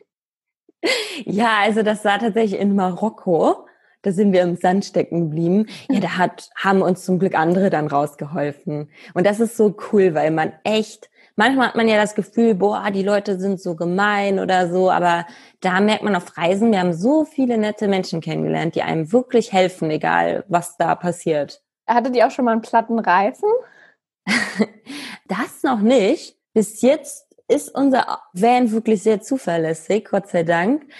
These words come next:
Speaker 1: Aber wir hatten schon mal, da ist irgendwie so ein Licht an der Seite von unserem Van abgefallen auf der Autobahn.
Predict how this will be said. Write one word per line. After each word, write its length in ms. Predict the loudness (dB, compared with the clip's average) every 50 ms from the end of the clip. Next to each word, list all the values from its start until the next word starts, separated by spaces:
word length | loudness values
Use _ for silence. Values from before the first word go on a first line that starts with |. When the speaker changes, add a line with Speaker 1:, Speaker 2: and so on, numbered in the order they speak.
| -20 -20 -20 -10 -2
Speaker 1:
Aber 320 | 0 2 4 4 4 4
wir 160 | 4 2 2 2
hatten 240 | 0 -2 0 -2
schon 200 | -2 0 0 2
mal, 100 | 2 4
da 80 | 4 2
ist 280 | 2 0 -4 -8 -6 -2
irgendwie 340 | 0 2 2 2 2 2 0
so 160 | 0 0 0
ein 120 | 2 2
Licht 320 | 2 2 2 0 -2 -4 -2
an 120 | 0 0
der 140 | 0 0 0
Seite 400 | 0 -2 -2 -2 -2 -2 -2 -2
von 200 | -2 -6 -8 -4
unserem 400 | -4 -4 -4 -2 -2 -2 0 0
Van 180 | 2 2 2 0
abgefallen 880 | -2 -6 -8 -4 -4 -4 -4 -4 -6 -6 -6 -4 -4 -4 -4 -6 -10 _ _ _ _ _ _
auf 160 | -6 -6 -2
der 160 | -2 0 2 2
Autobahn. 600 | 0 0 0 -2 0 0 0 0 0 -2 -4